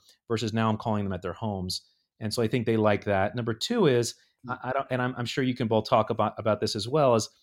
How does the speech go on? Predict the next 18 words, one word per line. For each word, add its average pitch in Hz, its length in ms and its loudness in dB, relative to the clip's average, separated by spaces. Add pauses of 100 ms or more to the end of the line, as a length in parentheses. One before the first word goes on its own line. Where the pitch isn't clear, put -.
(420)
when 131 160 -2
patients 170 420 0
are 123 80 0
expecting 123 360 -4
to - 60 -2
see 131 100 -2
you 123 60 0
in 110 60 2
the 101 60 -2
clinic 127 300 -4
and 113 80 2
you 110 60 2
keep 131 200 -4
them 120 160 -2
waiting, 156 260 2
it's 104 180 0
very 117 400 0
inconveniencing. 113 920 -2